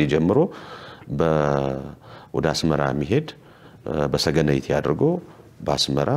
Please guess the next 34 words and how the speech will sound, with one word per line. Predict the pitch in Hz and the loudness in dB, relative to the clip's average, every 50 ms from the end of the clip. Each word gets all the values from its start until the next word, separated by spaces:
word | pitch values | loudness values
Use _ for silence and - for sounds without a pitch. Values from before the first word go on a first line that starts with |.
| 165 - - - | -2 -2 -4 -6
አስመራን | - 76 - 78 76 71 71 71 69 | -6 -4 -2 0 0 2 2 0 0
ይዞ | 69 69 71 73 | 0 0 0 0
ደግሞ | 71 87 107 123 143 | 0 2 2 2 2
አዲ | 127 90 76 71 | 2 2 0 0
ነፋስና | 78 76 73 - 73 71 - 73 71 71 | 0 0 0 0 -2 -4 -4 -4 -4 -2
አዲ | 69 69 65 - | -4 -2 -2 -2
ዮሐንስ | 73 71 73 73 71 69 - | -2 -2 0 -2 -2 -2 -2
የሚባሉ | - 71 65 - 71 73 71 | -4 -4 -2 0 0 0 0
መንደሮችን | 71 71 73 71 71 76 78 - - 78 76 | 0 0 0 0 0 -2 -4 -4 -2 -2 -2
አቋርጦ | 71 71 - - 82 - - 135 147 - - | -2 -2 -2 -2 -2 0 0 -2 -2 -2 -6
ወደዛ | - - - 135 71 - - - | -6 -4 -2 -2 -2 -2 0 -2
ይሄዳል። | 139 - - - - - - - - - - - - - - - - - - - | -2 -4 -6 -8 -8 -10 -10 -12 -16 -18 -18 -18 -18 -18 -18 -20 -20 -20 -20 -10
እንግዲህ | - 76 73 76 113 151 151 131 | -6 -4 -2 2 4 4 4 4
ይሄንን | - 92 87 101 107 110 113 110 98 90 120 151 | 4 4 4 4 6 6 6 6 6 6 4 4
በውጫሌ | 113 95 92 90 - - 95 95 95 95 | 4 4 4 4 4 2 2 4 4 4
ውል | 95 95 87 | 6 6 6
ያንን | 87 95 107 120 110 95 | 4 4 4 4 4 4
ወሰዱ | 90 87 82 - - 76 78 | 4 2 2 2 2 2 4
ማለት | 82 92 104 120 156 170 - - - - - - | 4 4 2 2 0 0 -2 -6 -16 -20 -18 -8
ተጽዕኖ | - - 98 - - 98 87 76 - - - - - - - - - - - - | -2 0 0 2 4 4 4 2 2 -4 -10 -18 -18 -18 -20 -20 -20 -16 -4 0
እኛ | 80 82 82 78 | 2 4 4 4
ጋር | 69 73 73 | 4 2 2
መጣ | 73 69 - - 82 | 0 -2 -2 0 0
ማለት | 80 69 67 65 67 - | 0 2 0 0 -2 -4
ነው። | - 65 - - - - - - - - 107 101 90 | -6 -8 -10 -12 -18 -20 -20 -20 -20 -18 -18 -14 -6
ምጽዋ | - 80 78 - 73 76 104 151 170 | -4 -2 0 2 4 4 4 6 6
ዋና | 120 92 87 82 85 80 | 6 6 6 6 4 4
መግቢያና | 76 76 73 71 71 73 71 69 69 67 | 4 2 2 2 2 2 2 2 0 0
መውጫ | 65 69 71 - - 67 | 0 -2 -2 -4 -4 -4
ነው። | 73 71 69 73 | -4 0 2 2
ያኔ | 78 78 80 90 107 | 4 4 4 4 4
እንግዲህ | 117 87 78 80 85 147 165 156 160 - - - - - | 4 4 2 2 4 4 2 2 0 -6 -14 -18 -16 -8
ምናልባት | - - 78 76 - - 143 73 73 73 | -4 -2 0 0 2 2 2 2 0 0
ተጎሬ | - 76 71 69 73 71 | -2 -2 0 2 2 2